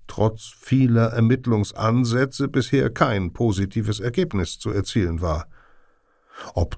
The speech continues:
das für die Polizei nicht sehr frustrierend sei?“, fragt Unterweger in besorgtem Ton nach.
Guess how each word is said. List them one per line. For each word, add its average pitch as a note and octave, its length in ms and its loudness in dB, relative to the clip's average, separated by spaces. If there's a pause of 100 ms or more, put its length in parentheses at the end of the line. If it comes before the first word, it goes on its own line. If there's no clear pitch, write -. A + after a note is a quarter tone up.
das - 300 -2
für - 260 0
die C#2+ 140 -4
Polizei D2+ 420 0
nicht D2+ 160 -4
sehr D2+ 160 -2
frustrierend E2+ 1040 0
sei?“, G2+ 520 2 (120)
fragt - 520 -4
Unterweger F2+ 680 0
in F2+ 160 0
besorgtem D#2+ 720 0
Ton F2+ 400 0
nach. E2+ 480 0